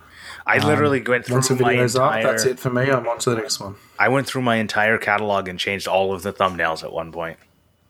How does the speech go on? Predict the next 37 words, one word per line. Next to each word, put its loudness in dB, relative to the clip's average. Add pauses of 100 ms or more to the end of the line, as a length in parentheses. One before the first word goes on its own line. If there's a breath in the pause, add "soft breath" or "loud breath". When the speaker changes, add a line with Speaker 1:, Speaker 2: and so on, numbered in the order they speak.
(120)
Speaker 1:
Every 0
single -2
one -2
got 4
Speaker 2:
Hmm. 0
Speaker 1:
new -4
text -2
on -2
the -6
screen -4
and -6
new, -4 (480 loud breath)
like, -2
Speaker 2:
Wow. -10
Speaker 1:
it -12
just, -8
I 2
went, 0
"I 2
don't 0
like 0
the 2
aesthetic 0
of 2
my 2
channel." 2 (260 loud breath)
I 2
went 2
through 0
and -2
changed 2
them -6
all. -6 (1300)
Speaker 2:
Damn. 4 (120)
Damn, 6
son. -2 (720 loud breath)
Speaker 1:
Yeah. -4